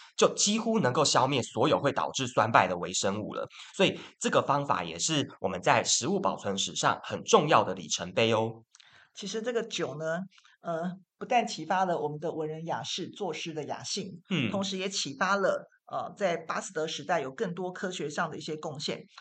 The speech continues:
Speaker 1: 嗯。
Speaker 2: 好，那当时的科学家就发现，在酿造葡萄酒的过程当中，那个酒桶的底部会呈现一些结晶，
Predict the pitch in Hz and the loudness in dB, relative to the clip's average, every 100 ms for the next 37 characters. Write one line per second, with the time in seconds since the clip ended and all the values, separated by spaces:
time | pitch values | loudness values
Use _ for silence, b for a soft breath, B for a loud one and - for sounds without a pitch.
0 | 180 175 123 B B _ 247 247 269 180 | -2 0 0 B B _ -2 -2 -4 -4
1 | 180 226 220 - 180 175 180 180 165 175 | -2 -2 -2 0 0 0 -2 0 0 -2
2 | - - _ _ _ _ _ _ _ _ | -8 -12 _ _ _ _ _ _ _ _
3 | _ - 220 220 202 214 202 175 175 175 | _ -2 0 2 4 4 4 0 0 0
4 | 139 147 208 160 165 180 170 175 170 190 | -4 -4 -4 -2 -2 0 0 -2 -4 -8
5 | b b b _ _ _ 214 190 - 190 | b b b _ _ _ 0 0 0 -2
6 | 214 - 147 151 143 - 180 208 - 160 | -2 -4 -4 -4 -8 -4 -4 -4 -4 -6
7 | 175 170 170 160 139 131 156 151 | -4 -4 -6 -6 -8 -8 -8 -8